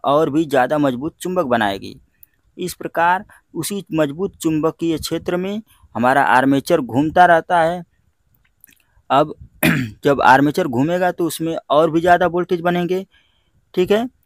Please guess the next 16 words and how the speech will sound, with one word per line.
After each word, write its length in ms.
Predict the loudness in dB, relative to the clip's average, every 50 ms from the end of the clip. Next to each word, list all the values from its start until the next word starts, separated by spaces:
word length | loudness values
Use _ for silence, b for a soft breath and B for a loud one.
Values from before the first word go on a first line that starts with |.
| _ _ _ _ _ _ _ 4
तो 320 | 4 4 4 2 -2 -6 -10
जिस 340 | -12 -8 -6 -6 -6 -2 -2
मशीन 300 | -2 -2 -2 -4 -6 -4
में 160 | -4 -4 -2
यही, 460 | 0 2 2 2 2 0 -4 -6 -10 _ _ _ _ _ _ _
ए, 140 | -4 -4 -4
अगर 360 | -2 -4 -4 0 0 -2 -2 -2 -10 -12 -12 -14 -14 _ _ -4
अवशिष्ट 420 | -4 -4 -2 -4 -8 -8 -6 -6 -8
चुंबकत्व 640 | -6 -2 -2 -2 -2 -2 -2 -2 -2 -2 -4 -10 -10 -8
ख़त्म 300 | -10 -8 0 0 0 2
हो 140 | 2 2 4
जाएगा 460 | 4 6 6 6 4 4 2 2 2 -2 b b b b b b _
तो 100 | -2 0 2
आर्म-, 260 | 2 0 -2 -4 -8 -12 _ _ _ _ _ -8
वो 260 | -6 -6 -4 -4 -4 0
मशीन 420 | 0 0 0 0 -4 -4 -4 -6